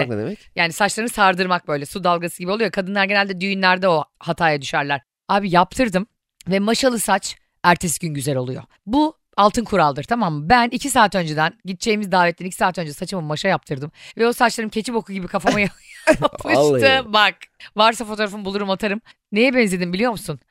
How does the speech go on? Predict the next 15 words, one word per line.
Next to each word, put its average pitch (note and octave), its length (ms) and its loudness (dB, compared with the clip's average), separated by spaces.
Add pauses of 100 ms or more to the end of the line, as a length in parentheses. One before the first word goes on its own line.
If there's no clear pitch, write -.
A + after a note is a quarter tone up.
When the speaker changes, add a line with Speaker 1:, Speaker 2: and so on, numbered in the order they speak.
(160)
Speaker 2:
Aytemiz A3 420 2
Alanyaspor'un A3 600 2
gol A3+ 160 6
umudu G#3+ 240 -2
forvet. F#3+ 420 2
<laughs> - 580 0
Hani D4+ 180 2 (100)
böyle D4 300 2 (340)
alırsın B3+ 380 2
ya D4 200 6
onu A3+ 120 2
öyle A3 180 4
Senegal'den G#3+ 600 4
falan, G3+ 300 2
Nijerya'dan. G3 480 2